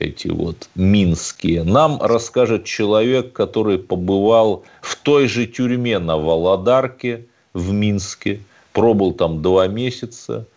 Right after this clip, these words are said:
чтобы попасть в другую тюрьму – азербайджанскую, блогер и путешественник Александр Лапшин. Не вдаваясь в его долгую историю, скажу, что он несколько лет назад посетил Нагорный Карабах.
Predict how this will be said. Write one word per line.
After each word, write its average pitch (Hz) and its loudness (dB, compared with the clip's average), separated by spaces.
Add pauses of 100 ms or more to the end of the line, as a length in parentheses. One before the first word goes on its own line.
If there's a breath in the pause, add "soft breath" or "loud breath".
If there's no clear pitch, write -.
(140)
чтобы 85 -2
попасть 87 0
в 87 -2
другую 104 2
тюрьму – 110 -2 (220 soft breath)
азербайджанскую, 92 0
блогер 107 2
и 98 -2
путешественник 92 -4
Александр 92 -2
Лапшин. 87 0 (300 loud breath)
Не 117 4
вдаваясь 139 2
в 104 -6
его 104 -4
долгую 98 -4
историю, 147 -2
скажу, 107 -4
что 90 -2
он 87 -4
несколько 87 -2
лет 82 -2
назад 80 -2
посетил 82 -2
Нагорный 80 0
Карабах. 113 0